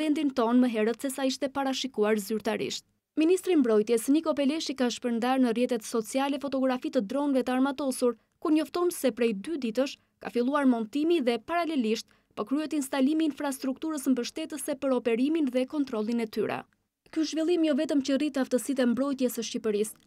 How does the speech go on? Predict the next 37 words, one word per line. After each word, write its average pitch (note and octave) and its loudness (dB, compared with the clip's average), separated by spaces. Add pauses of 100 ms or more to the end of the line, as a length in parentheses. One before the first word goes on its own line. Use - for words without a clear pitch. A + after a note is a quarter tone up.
(120)
por G#3+ -4
shërben B3+ 2
edhe A#3+ 2
si B3+ 0
dëshmi A#3+ -2
e C4 2
angazhimit A#3+ 0
të B3+ 0
vendit D#4 -4
për C#4 -4
të B3 2
garantuar A#3+ 0
sigurinë D4 -2
kombëtare A3+ 0 (480)
dhe D4+ 0
për D#4 -6
të D4+ -2
përmbushur A#3 2
standardet C#4 -2
më D4 2
të C#4+ 0
larta B3 0
të C#4 -2
mbrojtjes, A#3 0
shkruan A3+ -4
Peleshi. A3 -4 (680)
News B3+ 6
njëzet A#3 2
e A#3+ 2
katër D#4+ 2
mëson D4+ -2
se B3+ 2
stacioni C#4+ 0
i C4 -4
kontrollit C4+ 0
toksor C4 -2
për A#3+ 2